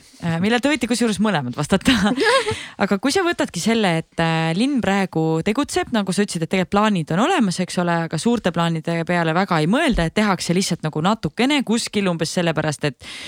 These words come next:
midagi oleks tehtud ja et need ratturid oleksid vait, on ju, <laughs> siis kumb see siis parem on? Kas see, et oodatakse ja tehakse kunagi see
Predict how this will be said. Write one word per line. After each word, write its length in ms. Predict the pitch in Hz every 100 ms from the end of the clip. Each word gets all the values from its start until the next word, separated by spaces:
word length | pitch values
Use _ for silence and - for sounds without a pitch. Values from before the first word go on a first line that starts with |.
| - -
midagi 320 | 190 165 147
oleks 160 | 147
tehtud 400 | - 294 - 240
ja 160 | 196 175
et 160 | 156 -
need 180 | 160 -
ratturid 420 | 185 - 160 156
oleksid 320 | 156 151 147 208
vait, 280 | 294 285 -
on 140 | 170
ju, 140 | 160 156 - -
<laughs> 260 | - -
siis 220 | 196 180 - _
kumb 280 | 277 415 403
see 140 | 220
siis 180 | 175 190
parem 460 | - 262 269 156 143
on? 160 | 139 139
Kas 160 | 170 - 269
see, 320 | 294 233 175 -
et 180 | 170 170 -
oodatakse 760 | 202 233 285 - 330 - 359 330
ja 160 | 214
tehakse 720 | 214 220 220 180 - - 170 160
kunagi 560 | 208 226 190 156 165 156
see 320 | 165 160 160